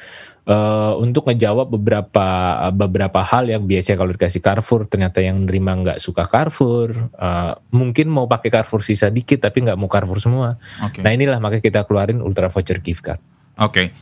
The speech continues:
Speaker 2: jadi itu proses, eh, user, eh, journey-nya kayak gimana, Mas Riki, untuk ngedapetin itu? Apakah dia bisa beli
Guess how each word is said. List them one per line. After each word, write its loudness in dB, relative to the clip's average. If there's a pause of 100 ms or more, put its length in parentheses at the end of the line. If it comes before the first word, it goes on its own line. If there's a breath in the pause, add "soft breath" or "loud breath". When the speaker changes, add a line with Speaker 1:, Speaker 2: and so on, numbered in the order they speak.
Speaker 2:
jadi 2
itu -6
proses, 0
eh, 2 (160)
user, 2 (320)
eh, -2
journey-nya 0
kayak 0
gimana, -2
Mas -4
Riki, -4
untuk -6
ngedapetin 0
itu? -2
Apakah -4
dia 0
bisa -4
beli -2